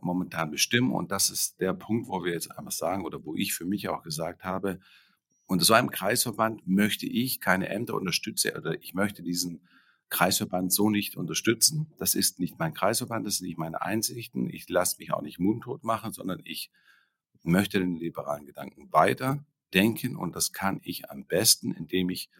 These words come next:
die Ämter niederlege, nicht mehr kandidiere, wobei Gemeinderatsthemen können wir ja auch nochmal sprechen, was da ein weiteres Problem eigentlich an Gemeinderäten ist. Und ich nutze jetzt dieses Medium komplett frei und kann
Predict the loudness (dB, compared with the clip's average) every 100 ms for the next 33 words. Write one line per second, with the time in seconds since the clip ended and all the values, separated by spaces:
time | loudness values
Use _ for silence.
0 | -20 _ _ -4 0 0 0 2 2 2
1 | 0 -2 -4 -10 _ _ _ 6 8 8
2 | 4 -2 -2 -2 -2 -2 -4 -2 0 0
3 | -2 -2 2 2 2 -4 0 2 2 0
4 | -2 -4 -4 -4 -4 -4 -4 0 0 0
5 | 0 -4 -4 -6 -6 -4 -2 -2 -2 -4
6 | -8 -8 -2 0 0 0 -2 0 -2 0
7 | 2 2 -2 -6 -8 -10 -10 -8 -6 -6
8 | -8 -6 -4 -2 0 2 0 -2 _ -20
9 | -20 -20 _ _ _ 4 6 6 4 -6
10 | _ _ _ _ _ 4 4 4 0 0
11 | 0 0 0 4 4 4 0 -2 0 2
12 | 0 -2 -6 _ 2 4 4 2 0 0
13 | 2 4 4 2 -6 _ -14 -2 0